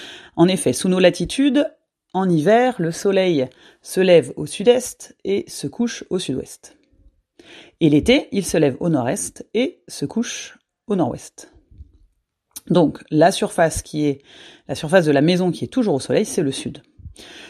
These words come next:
Donc, pour profiter au maximum de la lumière, on va mettre des grandes surfaces vitrées au sud. Et puis l'hiver, ça permet de faire rentrer aussi la chaleur et donc de moins chauffer avec une source annexe.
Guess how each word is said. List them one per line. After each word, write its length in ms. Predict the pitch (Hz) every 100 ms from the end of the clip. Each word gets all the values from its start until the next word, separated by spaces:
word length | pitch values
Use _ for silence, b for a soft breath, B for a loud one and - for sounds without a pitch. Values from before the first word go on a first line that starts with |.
| B B
Donc, 220 | 170 190 151
pour 120 | 139
profiter 460 | - 190 185 208 196
au 100 | 151
maximum 800 | 196 302 - - 233 233 190 147
de 100 | 190
la 200 | 196 139
lumière, 560 | 131 117 - - - - - _
on 60 | 165
va 80 | 143
mettre 200 | 202 165
des 140 | 143
grandes 440 | 131 143 139 247 240
surfaces 400 | 180 - 131 123
vitrées 400 | 143 - 294 - _ _ -
au 100 | 202
sud. 300 | - 117 - _ - - - _ _ B B B
Et 60 | 127
puis 140 | -
l'hiver, 460 | 127 120 254 285 -
ça 180 | - 135
permet 280 | 151 208 254
de 80 |
faire 260 | 175 175 127
rentrer 280 | 160 185 262
aussi 360 | 160 - 143 -
la 220 | 165 247
chaleur 460 | - 170 123 - -
et 100 | 151
donc 200 | 240 240
de 100 | 175
moins 280 | 160 180 240
chauffer 340 | 170 - -
avec 260 | 135 156 175
une 100 | 127
source 340 | - 202 - -
annexe. 500 | 123 - - -